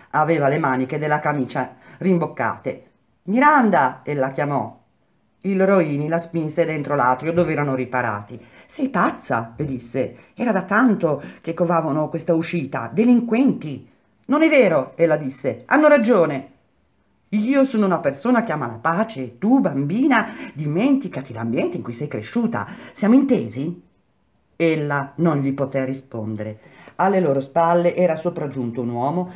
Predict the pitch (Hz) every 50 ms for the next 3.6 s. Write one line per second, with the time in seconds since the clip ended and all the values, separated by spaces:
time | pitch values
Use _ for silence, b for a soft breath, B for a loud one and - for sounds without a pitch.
0 | B B B B B 180 180 180 180 190 196 185 151 135 127 127 - - 196 185
1 | 196 151 131 135 135 143 143 143 - 127 117 113 110 117 113 113 - - _ _
2 | B B B B B B B B 214 247 254 240 240 240 233 220 220 226 226 226
3 | - - 202 202 208 208 - - 135 113 110 -